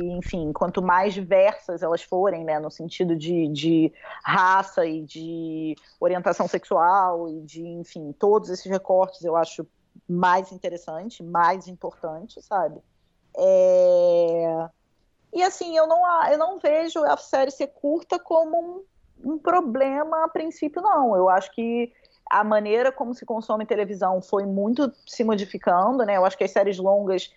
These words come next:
elas tinham um espaço muito grande quando você tinha a questão ali da grade, principalmente das, dos canais abertos e,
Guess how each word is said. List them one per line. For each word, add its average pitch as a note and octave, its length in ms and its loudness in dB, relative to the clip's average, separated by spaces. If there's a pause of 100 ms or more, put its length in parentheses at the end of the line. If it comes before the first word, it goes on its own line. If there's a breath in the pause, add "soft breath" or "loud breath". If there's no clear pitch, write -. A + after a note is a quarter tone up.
(240 soft breath)
elas F#3+ 300 2
tinham G#3 240 -8
um G3+ 100 -6
espaço G3+ 380 -2
muito G3 220 -8
grande G3 440 -2
quando F#3 200 -2
você F#3+ 200 -4
tinha G3+ 240 -2
a - 20 -8
questão F#3+ 320 2
ali F#3 140 2
da F#3 140 2
grade, F#3 580 4
principalmente F#3+ 680 -8
das, F3 360 0 (360 soft breath)
dos F3+ 160 -6
canais F#3+ 320 0
abertos F#3 840 2
e, E3 60 -12